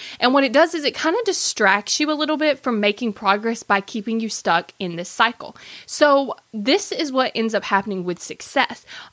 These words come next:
A lot of times we stay in the cycle of, "I don't know if we're gonna make it work,"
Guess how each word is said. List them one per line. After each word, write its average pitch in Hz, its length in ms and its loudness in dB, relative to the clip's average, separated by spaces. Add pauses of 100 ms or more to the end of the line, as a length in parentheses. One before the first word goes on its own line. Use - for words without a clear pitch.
A 262 80 6
lot 247 300 6
of 466 100 -2
times 208 460 -4
we 214 100 -2
stay 262 520 0
in 254 260 -4
the 247 80 -2
cycle 185 460 0
of, 170 160 0 (180)
"I 202 180 4
don't 311 240 2 (160)
know 226 440 2 (460)
if 233 220 0
we're 220 180 0
gonna 214 280 0
make 185 320 -2
it 190 160 -2
work," - 440 -8